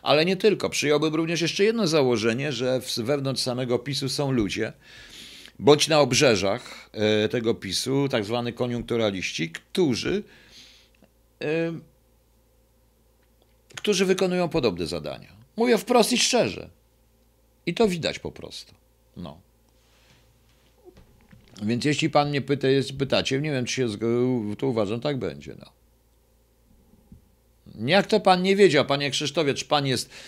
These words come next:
pan myśli, ile pan ma lat? Pan myśli? Z tego, co wiem, bo kim pan jest, bo przypadkiem wiem, no to jakoś tak się składa, że powinien pan myśleć, no.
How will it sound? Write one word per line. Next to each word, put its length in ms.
pan 200
myśli, 440
ile 160
pan 200
ma 140
lat? 220
Pan 220
myśli? 500
Z 100
tego, 240
co 160
wiem, 320
bo 180
kim 200
pan 200
jest, 180
bo 100
przypadkiem 580
wiem, 340
no 120
to 140
jakoś 360
tak 180
się 140
składa, 380
że 120
powinien 460
pan 200
myśleć, 500
no. 220